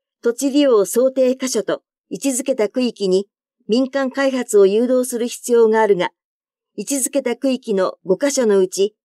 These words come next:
四箇所に農地が含まれており、農地の開発にかかる調整も想定されることから、農業への影響を踏まえ、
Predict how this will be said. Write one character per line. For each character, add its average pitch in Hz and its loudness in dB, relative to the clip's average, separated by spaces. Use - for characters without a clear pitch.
四 262 2
箇 285 -2
所 254 -2
に 202 2
農 277 0
地 220 -6
が 196 0
含 233 -6
ま 233 2
れ 208 4
て 202 0
お 185 4
り、 - -2
農 277 2
地 220 -4
の 208 2
開 233 -4
発 240 -4
に 220 0
か 220 -12
か 247 -4
る 202 4
調 240 0
整 247 0
も 233 -2
想 240 2
定 240 2
さ 233 -4
れ 240 2
る 233 -2
こ 226 -6
と 240 -2
か 190 -2
ら、 180 -2
農 269 2
業 247 4
へ 208 6
の 196 4
影 226 4
響 233 4
を - 4
踏 226 -2
ま 214 2
え、 - -2